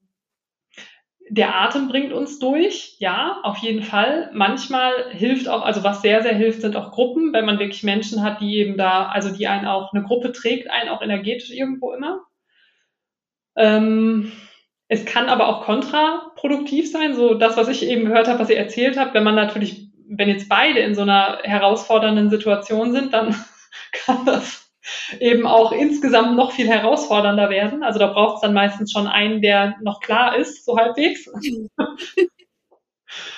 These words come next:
Und, äh, der das dann einfach auch, sag ich mal, ja, mittragen kann in dem Moment. Und ich glaube, die Kunst ist halt bei den Kindern, also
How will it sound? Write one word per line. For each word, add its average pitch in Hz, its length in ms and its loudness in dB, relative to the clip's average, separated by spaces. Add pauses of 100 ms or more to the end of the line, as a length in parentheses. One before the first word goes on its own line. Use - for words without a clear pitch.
(400)
Und, 226 360 6
äh, 220 120 6
der 220 160 8
das 254 160 4
dann 226 440 2
einfach 240 280 4
auch, 247 200 4
sag 226 160 6
ich 240 120 0
mal, 220 460 2 (140)
ja, 220 200 4
mittragen 220 800 4
kann 196 200 -2
in 190 120 -4
dem 190 140 0
Moment. 208 440 -2 (1400)
Und 214 500 4 (320)
ich - 140 -8
glaube, 220 280 4
die 214 120 -2
Kunst 294 440 0
ist - 220 -10
halt 240 280 0
bei 220 140 0
den 208 220 2
Kindern, 262 580 -2
also 220 520 0